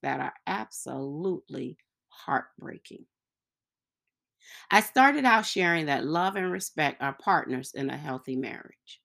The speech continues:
While Paul exhorts husbands to love their wives because women are responders, and wives to respect their husbands because men are fixers, that doesn't mean that we are not to reciprocate what we are given.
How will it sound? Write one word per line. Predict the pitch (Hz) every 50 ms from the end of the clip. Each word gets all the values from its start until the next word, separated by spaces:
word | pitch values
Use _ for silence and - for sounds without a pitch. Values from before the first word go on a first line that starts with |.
| _ _ _ _ _ - - - - - _
While | - 175 175 175 175 - -
Paul | - 233 226 233 240 240 240 -
exhorts | - 180 156 151 147 175 170 165 180 - -
husbands | - 202 180 170 170 - - 135 135 - -
to | - 143
love | 147 151 156 160 160 165 170
their | 170 156 156 165
wives | 170 151 139 127 127 127 135 143 160 180 - - - _ _ _ _ -
because | - 165 - 190 175 170
women | 180 202 214 220 190 160
are | 151 143 139
responders, | 139 139 - - - 151 151 156 170 170 - 135 135 143 165 170 - - _ _ _ _ _ - - - - - _ -
and | 165 165 165 165
wives | 165 170 180 185 190 185 160 151 156 156 - -
to | - 151
respect | 143 151 156 - - - 160 156 156 - -
their | - 139 135 143
husbands | 156 170 185 180 185 180 - - 139 135 139 143 151 - - _ _ _ _ _ _ _ _ - - _ -
because | - 190 196 202 180 156 160
men | 160 175 175 165
are | 143 135 - - -
fixers, | - 214 - - - 139 135 135 151 - - - _ _ _ - _ _ -
that | 190 240 277
doesn't | 240 254 233 226 226 226 220 220
mean | 233 233 208 185 165 165 175 175 -
that | 160 175 165
we | 160 190 190 175
are | 156 151 151
not | 151 156 165 170 - -
to | - 185 180
reciprocate | 180 175 180 - - - 226 220 - - 147 - - - 139 131 135 - _ _ _ _ _ _ -
what | 147 151 147 - -
we | 143 139 131
are | 131 135 131
given. | 127 127 113 - 98